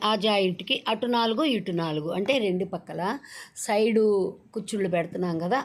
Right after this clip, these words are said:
అలా ఎటు ఎక్కువ ఉన్నది అటు పెట్టేసేసుకుంటే సరిపోతుందండి. స్కిప్ చేశారంటే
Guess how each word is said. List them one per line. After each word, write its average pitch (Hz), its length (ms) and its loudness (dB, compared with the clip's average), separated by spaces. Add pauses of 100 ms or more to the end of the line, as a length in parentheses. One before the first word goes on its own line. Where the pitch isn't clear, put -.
అలా 165 260 0 (460)
ఎటు 220 200 -2
ఎక్కువ 240 400 2
ఉన్నది 262 340 2
అటు 226 220 2
పెట్టేసేసుకుంటే 190 920 -2
సరిపోతుందండి. 160 960 -4 (880)
స్కిప్ - 340 -12
చేశారంటే 190 680 0